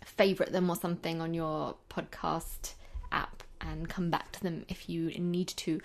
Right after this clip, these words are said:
Okay, so if you remember, a few months ago, I did do a job hunting series, and during that time, a few of you did reach out and tell me that you had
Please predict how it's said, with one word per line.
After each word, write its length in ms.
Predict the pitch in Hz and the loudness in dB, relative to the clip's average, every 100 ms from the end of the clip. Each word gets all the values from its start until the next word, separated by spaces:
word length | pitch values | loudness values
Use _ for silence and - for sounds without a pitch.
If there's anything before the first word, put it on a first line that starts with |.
| - - - - - - - | -6 -12 -14 -16 -20 -6 8
Okay, 200 | 392 370 | 10 10
so 180 | - 269 254 | 8 8 8
if 160 | 359 381 | 6 8
you 100 | 370 | 10
remember, 560 | 339 320 262 214 254 330 - - | 10 10 10 8 6 2 -6 -6
a 40 | |
few 160 | - 277 | 2 4
months 320 | 226 - - | 4 2 2
ago, 240 | 202 190 | 6 6
I 120 | - 208 | 6 2
did 280 | - 294 | 4 2
do 240 | 294 277 254 | 4 4 4
a 220 | 214 208 196 | 4 2 2
job 260 | 226 226 | 4 2
hunting 480 | - 247 240 240 240 | 2 4 4 6 6
series, 760 | 240 196 180 165 202 277 269 - - | 4 2 2 4 4 4 2 -8 -6
and 540 | 196 190 190 190 190 - - | -2 0 2 2 0 -2 -4
during 280 | - 247 254 | 6 6 8
that 200 | 254 - | 6 2
time, 340 | - 220 220 | 2 4 6
a 40 | 214 | 6
few 260 | - 233 | 4 2
of 60 | 220 | 4
you 100 | 220 | 4
did 240 | 208 214 | 4 2
reach 260 | 214 214 - | 2 0 2
out 280 | 208 208 - | 6 6 4
and 100 | 202 | 0
tell 180 | - 185 | 0 0
me 220 | 190 190 | 0 0
that 200 | - - | -2 -2
you 200 | 208 233 | 0 0
had 360 | - 262 262 | 0 -4 -4